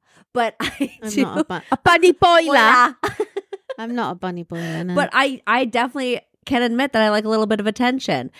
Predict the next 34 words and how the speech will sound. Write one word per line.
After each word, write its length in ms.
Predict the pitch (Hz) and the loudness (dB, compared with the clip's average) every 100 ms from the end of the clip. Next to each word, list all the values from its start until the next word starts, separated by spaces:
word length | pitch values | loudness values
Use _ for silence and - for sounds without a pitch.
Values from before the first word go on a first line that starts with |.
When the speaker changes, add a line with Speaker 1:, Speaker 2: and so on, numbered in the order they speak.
| - | -16
Speaker 1:
And 220 | - 226 226 | -4 -4 0
so, 240 | 240 226 | 0 0
you 160 | 254 269 | -2 -4
know, 80 | 214 | -2
you 140 | 233 | -4
have 260 | 247 247 254 | -2 -2 -2
these 160 | 240 | -4
balances 640 | 202 214 262 285 254 180 | 2 2 2 -2 -6 -6
of 100 | 185 185 | -6 -6
these 220 | 180 185 | -4 -4
Speaker 2:
Mm. 40 | |
Speaker 1:
little 160 | 190 185 | -4 -6
scales. 760 | - - 240 294 143 120 190 - _ _ | -8 -2 -2 0 -2 -4 -8 -12 _ _
Some 280 | - 262 254 | -6 -2 0
might 140 | 233 | 0
not 180 | 226 226 | 0 0
be 120 | 226 | 0
great, 640 | 202 208 277 247 160 - - _ _ _ _ _ _ | -4 0 0 0 -2 -6 -14 _ _ _ _ _ _
but 180 | 254 233 - | -6 -6 -6
you 100 | 226 | -10
can't 320 | - 285 269 | -6 -4 -4
have 200 | 254 208 | -4 -2
them 120 | 196 - - | -4 -6 -2
all 360 | 285 294 294 262 | 0 2 0 -2
way 180 | 269 | -2
up 160 | 262 262 | -2 -2
at 120 | 262 | -4
a 40 | 240 | -2
hundred. 720 | 269 320 285 190 143 143 147 _ _ - | -2 -2 -2 -2 -2 -4 -10 _ _ -6
Like, 200 | 170 165 | -2 2
Speaker 2:
No. 80 | 190 | 2
Speaker 1:
obviously, 500 | - 160 151 - 151 | 2 0 -4 -6 -6
Miss 240 | 143 151 | -6 -8
Tanya. 760 | - 143 139 135 131 131 135 | -4 -2 0 -2 -2 -2 -2